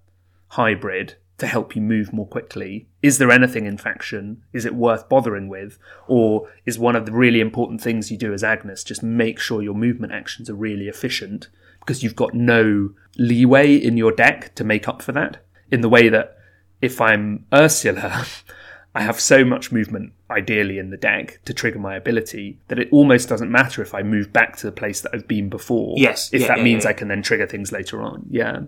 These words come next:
Speaker 1: they're probably at sort of the extremes of the, of the spectrum, aren't they?
Speaker 2: Absolutely agree, yeah, yeah. I mean, I, I'll say when it comes to wasting movement actions,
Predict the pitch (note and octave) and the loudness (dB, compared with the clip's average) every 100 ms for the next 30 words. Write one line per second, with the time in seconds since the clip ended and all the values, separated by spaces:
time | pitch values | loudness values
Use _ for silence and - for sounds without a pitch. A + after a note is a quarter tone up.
0 | - C3 D#3+ C#3 A#2+ A#2+ - A#2 G#2+ A#2 | 0 2 4 6 4 4 -2 -4 0 0
1 | - - - B2 A2+ G#2 A2 - A2 G#2+ | 0 -4 2 4 4 0 -4 -6 -6 -6
2 | A2+ - - A2 - A2 - - - - | -8 -10 -10 -10 -6 -6 0 0 0 -8
3 | G#2 A2 - A2 G2+ - D#3 D#3 D#3 D3 | -6 -6 -8 -10 -10 4 4 4 2 0
4 | A2+ A2 A2 A#2+ G#2 G#2+ G2 G#2 F#2 - | 0 -4 0 0 2 0 0 -4 -6 -10
5 | _ _ _ - D#3 D#3 C3+ - C#3+ C#3+ | _ _ _ 4 6 6 4 4 4 6
6 | F#3+ F#3 D3+ C#3+ C#3 - C#3 - B2 B2+ | 6 6 4 -2 -4 -2 -6 -4 -4 -4
7 | - A2 A2+ G#2+ G#2 G2 - A#2 A2+ - | -6 -8 -8 -8 -10 -10 -12 -12 -12 -14